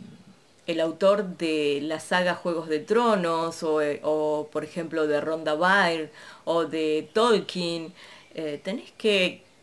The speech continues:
quedarte sin comer una semana, básicamente, para poder comprarte ese libro. ¿Cómo puede ser que salga tan caro un libro?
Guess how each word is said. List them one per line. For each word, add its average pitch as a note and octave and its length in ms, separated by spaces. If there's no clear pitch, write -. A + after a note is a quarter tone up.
quedarte A#3+ 440
sin E3 240
comer F#3+ 280
una E3+ 180
semana, G3 480
básicamente, F3 800
para D3 260
poder F3 260
comprarte D3+ 540
ese C#3+ 200
libro. C#3+ 400
¿Cómo G#4+ 260
puede C4 180
ser - 280
que - 100
salga A#3 320
tan D#3+ 200
caro - 360
un E3 160
libro? F3 680